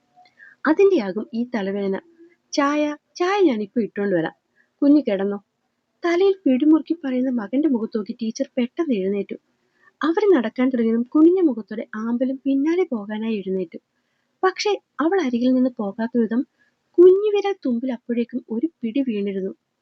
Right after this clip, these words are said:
"എങ്ങോട്ടേക്കാ നീ ഈ ധൃതിയിൽ?" ടീച്ചർ മുറിയിൽ നിന്ന് പോയെന്ന് കണ്ടതും അവന്റെ നോട്ടം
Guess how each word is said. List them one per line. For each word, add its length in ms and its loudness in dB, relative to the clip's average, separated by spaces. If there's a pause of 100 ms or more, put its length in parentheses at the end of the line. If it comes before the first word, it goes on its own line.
(1000)
"എങ്ങോട്ടേക്കാ 560 0
നീ 280 0
ഈ 40 2
ധൃതിയിൽ?" 460 -2 (760)
ടീച്ചർ 340 8
മുറിയിൽ 340 0
നിന്ന് 260 -2
പോയെന്ന് 400 -4
കണ്ടതും 380 -6 (100)
അവന്റെ 300 -2
നോട്ടം 360 -6